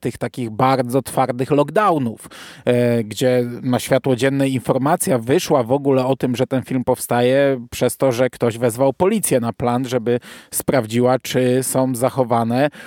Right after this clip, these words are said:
mm, procedury covidowe. Przez ponad dwa lata była cisza w temacie. Raz czy dwa razy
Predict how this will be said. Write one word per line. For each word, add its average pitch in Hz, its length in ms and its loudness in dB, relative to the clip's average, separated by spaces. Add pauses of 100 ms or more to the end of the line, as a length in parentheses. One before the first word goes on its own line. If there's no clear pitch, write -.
(200)
mm, 139 260 0
procedury 185 580 0
covidowe. 117 720 0 (760)
Przez - 260 -2
ponad 202 360 0
dwa 131 260 0
lata 180 280 0
była 151 260 0
cisza 170 400 -2
w - 80 -10
temacie. 127 680 0 (840)
Raz 202 640 0
czy 175 160 -2
dwa 147 420 0
razy 147 580 2